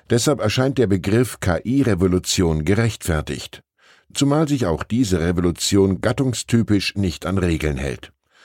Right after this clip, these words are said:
K-I-Experten waren sich immer einig, als erstes würden intelligente Softwaresysteme und Roboter die monotonen und manuellen Tätigkeiten der Menschen übernehmen und zuletzt die Jobs der sogenannten Wissensarbeiter, also die der Ärzte, Rechtsanwälte, Forscher und Journalisten.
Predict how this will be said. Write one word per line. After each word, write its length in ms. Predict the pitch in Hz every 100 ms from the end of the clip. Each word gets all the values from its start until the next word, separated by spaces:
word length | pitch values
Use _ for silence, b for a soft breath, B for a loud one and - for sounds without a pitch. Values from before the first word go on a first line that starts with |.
| b b b
K-I-Experten 920 | - 120 151 175 131 - 143 147 147 143
waren 200 | 113 101
sich 240 | 98 98
immer 240 | 117 117 107
einig, 420 | 143 127 101 -
als 240 | 87 -
erstes 500 | - 123 120 110 90
würden 260 | 98 98 104
intelligente 720 | 95 101 92 98 107 123 98
Softwaresysteme 1040 | - 123 110 110 110 107 113 - 131 123
und 180 | 82 82
Roboter 500 | 87 127 113 104 101
die 140 | 87
monotonen 680 | 87 92 92 - 117 131 131
und 160 | 92 92
manuellen 580 | 101 117 98 92 90 -
Tätigkeiten 680 | 110 101 90 - 82 80
der 140 | 80 90
Menschen 380 | 95 90 95 87
übernehmen 540 | 92 95 101 107 107 b b b b
und 160 | 113
zuletzt 460 | 139 139 139 - -
die 100 | 80
Jobs 400 | 71 95 90 -
der 160 | 85
sogenannten 680 | 78 95 98 92 92 - 87
Wissensarbeiter, 920 | 131 - 104 - 92 90 90 90 95
also 300 | 87 90 80
die 220 | 78 113 107
der 260 | 82 -
Ärzte, 500 | 90 101 - - 82
Rechtsanwälte, 800 | 85 101 - 95 90 85 82 78
Forscher 460 | - 92 101 - 76
und 100 | 78
Journalisten. 720 | 80 73 76 101 - -